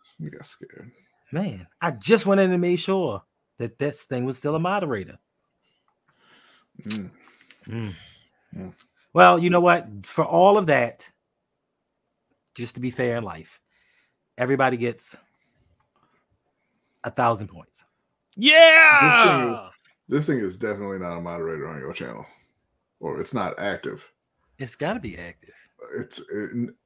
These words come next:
Speaker 1: people are putting exclamation point points in the chat, and no points are coming up.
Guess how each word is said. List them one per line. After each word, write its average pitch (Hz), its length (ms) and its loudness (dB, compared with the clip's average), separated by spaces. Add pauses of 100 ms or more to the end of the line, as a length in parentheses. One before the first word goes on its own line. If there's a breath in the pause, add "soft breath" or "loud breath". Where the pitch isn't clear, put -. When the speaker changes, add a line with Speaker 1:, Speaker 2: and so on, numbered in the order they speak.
(100)
Speaker 1:
people 196 320 8
are 147 100 8
putting 170 480 4
exclamation 147 600 0
point 139 320 -4
points 165 320 0
in 135 160 -2
the 117 60 0
chat, 147 320 0
and 113 200 -4
no 135 140 4
points 151 380 -2
are 120 60 0
coming 120 280 -4
up. - 240 -6